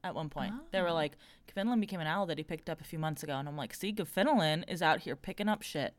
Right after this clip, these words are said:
Speaker 1: Not for battle, just 'cause
Speaker 2: Just
Speaker 1: it's
Speaker 2: for
Speaker 1: what
Speaker 2: fun.
Speaker 1: Andalite should do."
Speaker 2: <laughs> Okay, then Gefinelon gets it.
Speaker 1: There you go. I will also keep sticking with, uh, Tobias deserves a shout out for putting up with all the shit he did.
Speaker 2: Very true.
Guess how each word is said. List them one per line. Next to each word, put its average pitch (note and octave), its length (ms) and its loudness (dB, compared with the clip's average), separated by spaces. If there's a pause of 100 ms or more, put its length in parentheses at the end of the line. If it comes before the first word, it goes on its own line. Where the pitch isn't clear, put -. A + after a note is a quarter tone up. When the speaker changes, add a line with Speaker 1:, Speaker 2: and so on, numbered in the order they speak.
(440)
Speaker 1:
Not E3 240 4
for A3 140 0
battle, A#3 320 6
just E3 200 -6
'cause F3 160 -4
Speaker 2:
Just - 40 -2
Speaker 1:
it's B3 100 -4
Speaker 2:
for D#3 80 0
Speaker 1:
what E3+ 160 4
Speaker 2:
fun. G3+ 160 0
Speaker 1:
Andalite G#3+ 240 -2
should G#3 180 -10
do." G3+ 120 -2 (1400)
Speaker 2:
<laughs> C4 60 -8 (680)
Okay, G#3 360 2
then A#3+ 160 -2
Gefinelon F#3+ 560 -2
gets E3 240 -12
it. - 160 -8 (720)
Speaker 1:
There E3+ 100 -10
you D3 40 -12
go. C#2+ 160 -8 (1040)
I F3+ 120 2
will F3 80 4
also E3+ 360 2 (120)
keep E3 280 -4 (640)
sticking E3 480 -4
with, D3+ 220 -6
uh, C#3+ 420 0
Tobias D3+ 400 0
deserves C#3 300 -6
a C#3+ 40 -8
shout B2+ 280 0
out - 120 -2
for - 100 -8
putting B2+ 280 -4
up A#2 120 -6
with - 120 -12
all F2 100 -6
the D2 80 -6
shit - 220 -8
he - 140 -14
did. - 200 -8
Speaker 2:
Very A#3 760 2
true. E3 640 -4